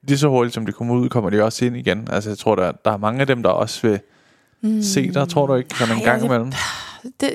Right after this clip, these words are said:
Speaker 2: jo, hvis du, hvis du laver noget, der så lige fanger dem, det er meget,
Speaker 1: Ja.
Speaker 2: altså, det er jo som det skal være på en eller anden måde. Det er jo sådan, de er jo, de er ikke investeret i dig på den måde, som, som
Speaker 1: Nej.
Speaker 2: måske sådan ægte fans er. Altså, der er jo virkelig forskel,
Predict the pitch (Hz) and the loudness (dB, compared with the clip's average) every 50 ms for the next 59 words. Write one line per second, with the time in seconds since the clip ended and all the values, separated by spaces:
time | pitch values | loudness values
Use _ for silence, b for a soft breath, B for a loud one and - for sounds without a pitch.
0 | 247 254 277 269 247 233 - 226 208 226 208 240 233 - 262 254 254 269 285 190 | 2 2 2 2 0 -4 -6 -6 -6 -2 -2 -2 0 2 2 2 2 2 2 2
1 | 262 262 - 269 269 254 254 - - 220 208 214 240 285 269 220 196 190 190 190 | 0 0 0 0 0 0 0 0 0 -2 0 0 -2 -4 -4 -6 -6 -6 -8 -4
2 | _ - 254 233 214 196 196 233 339 359 277 208 - _ _ - - 175 165 165 | _ 0 0 2 2 2 2 4 2 2 0 -2 -6 _ _ -4 -2 -2 -2 -4
3 | _ - - 175 - _ 180 180 180 185 - 185 202 247 262 233 - - 165 160 | _ -10 -14 -14 -6 _ 0 0 0 0 -2 -2 -2 -2 -2 -2 -4 -2 0 0
4 | 180 233 233 233 202 190 185 180 175 185 185 185 - - - - - 190 - 202 | 0 0 0 -2 -4 -4 -6 -4 -2 -2 -2 -2 -4 -6 -6 -6 -8 -6 -4 -2
5 | 190 190 196 190 185 - 214 220 - 247 226 202 185 - - 233 233 262 - 247 | -2 -2 -2 -4 -4 -6 -6 -2 0 0 0 0 -2 -2 -2 -2 -2 0 0 0
6 | 226 208 196 208 - 190 190 - - - 175 175 175 175 - 196 190 180 - - | 0 0 -2 -2 -2 -2 -4 -4 -6 -6 -4 -4 -2 -2 -2 -4 -6 -6 -8 -10
7 | 185 180 180 175 - - 117 104 - _ _ - - - 87 - - 190 - 180 | -8 -8 -8 -6 0 0 0 0 0 _ _ -12 -10 -8 -8 -6 -6 -6 -6 -4
8 | - 180 - - 196 - - 226 - - 175 - 180 180 - - - - - - | -6 -4 -4 -4 -4 -2 -2 -4 -2 0 -2 -2 -2 -4 -6 -6 -6 -4 -6 -6
9 | - - - - - 175 180 180 - 180 180 180 180 185 185 202 185 - 160 151 | -6 -10 -6 -6 -4 -4 -2 0 2 2 2 2 -2 -4 -4 -4 -4 -4 -4 -4
10 | 156 160 - - - | -4 -8 -8 -10 -8